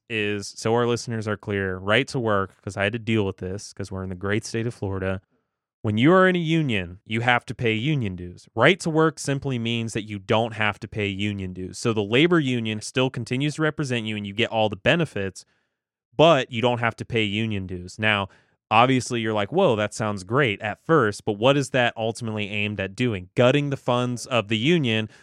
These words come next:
so that it can't represent the workers and collectively bargain. Perfect example, when I was a graduate T A, I, um, was a part of a union, the Graduates Assistants United,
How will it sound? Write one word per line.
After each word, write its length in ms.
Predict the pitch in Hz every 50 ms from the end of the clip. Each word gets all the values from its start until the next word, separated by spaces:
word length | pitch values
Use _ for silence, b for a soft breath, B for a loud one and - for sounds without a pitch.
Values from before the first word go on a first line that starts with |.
| b b
so 160 | - - 123 117
that 140 | 113 110
it 120 | 110 104 -
can't 380 | - 139 131 131 139 143 -
represent 800 | 131 120 123 127 - - 135 120 - 123 113 110 110 110 95 104
the 80 | 113 104
workers 480 | 101 113 131 139 - - 113 110 104 101
and 100 | 107 104
collectively 580 | - 110 101 101 101 - - 110 101 101 107
bargain. 440 | 101 101 123 143 139 113 98 92 92
Perfect 320 | - - 110 104 - -
example, 640 | 110 98 98 127 139 151 151 135 117 104 104 104 - _ _ _ _ _ _ _ _
when 160 | - 113 107
I 60 | 110 113
was 100 | 113 107
a 60 | 98
graduate 480 | 92 101 113 147 185 151 139 127 110
T 180 | - 117 107 104
A, 200 | 101 101 101 98 - b b b b b b b b b _ _ -
I, 480 | 113 107 110 110 110 110 110 110 107 - _ _ _ _ _ -
um, 280 | 113 107 101 101 101 104
was 140 | 110 104 110
a 40 |
part 240 | 104 - 110 107 113 127
of 40 |
a 60 | 135 143
union, 600 | 117 104 98 95 95 95 98 104 110 110 104 -
the 260 | _ 101 98 95 95 92
Graduates 520 | - - 101 98 101 98 - 110 104 - -
Assistants 460 | 104 - - 107 - - 113 104 -
United, 540 | 120 113 104 95 95 92 98 95 95 95